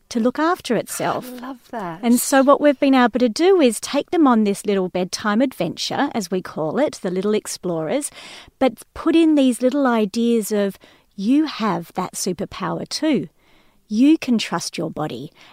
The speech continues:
Speaker 1: And when your body tells you something's not right, you can do what the snake does and slide away." And, you know, we've got all these really beautiful little messages in there as well.
Speaker 2: You're listening to Kindling Conversation. I'm speaking with Amy Taylor Kabbaz. She's the founder of Happy Mama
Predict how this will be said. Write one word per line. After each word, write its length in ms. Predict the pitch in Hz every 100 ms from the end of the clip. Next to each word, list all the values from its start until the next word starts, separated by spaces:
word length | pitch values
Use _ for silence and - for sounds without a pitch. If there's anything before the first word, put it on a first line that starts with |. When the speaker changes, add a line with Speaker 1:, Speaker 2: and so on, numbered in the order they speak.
| -
Speaker 1:
And 140 | 202
when 200 | 214 208
your 240 | 208 262 285
body 280 | 214 190
tells 320 | - 185 156 180
you 60 |
something's 480 | - 185 170 180 -
not 200 | 165 -
right, 380 | 185 160 233 - - _ _
you 260 | 202 233 254
can 240 | 226 196
do 220 | 190 185
what 160 | 190 -
the 60 | 185
snake 400 | - 220 208 -
does 340 | 190 160 - - - -
and 140 | 165
slide 540 | - - 180 190 190
away." 480 | 180 185 170 151 147 - - -
And, 220 | 214 240
you 40 |
know, 140 | 240 208
we've 220 | 220 214
got 180 | 311 302
all 140 | 294
these 180 | 302 277
really 220 | 277 285
beautiful 440 | 240 240 233 - 247
little 180 | 254 262
messages 520 | 302 339 302 214 185
in 120 | 175
there 180 | 175 170
as 160 | 170
well. 320 | 330 320 139 160 _ _ - - - -
Speaker 2:
You're 180 | 202 208
listening 320 | 202 - 180
to 100 | 185
Kindling 380 | - 175 165 160
Conversation. 680 | 180 156 - 156 - 165
I'm 140 | 165 175
speaking 360 | - 233 247
with 140 | 196 185
Amy 300 | 170 175 175
Taylor 300 | - 170 156
Kabbaz. 480 | - 156 147 139 -
She's 240 | - 196 170
the 80 |
founder 380 | - 185 170 165
of 80 | 156
Happy 380 | - 202 202 175
Mama 400 | 170 170 208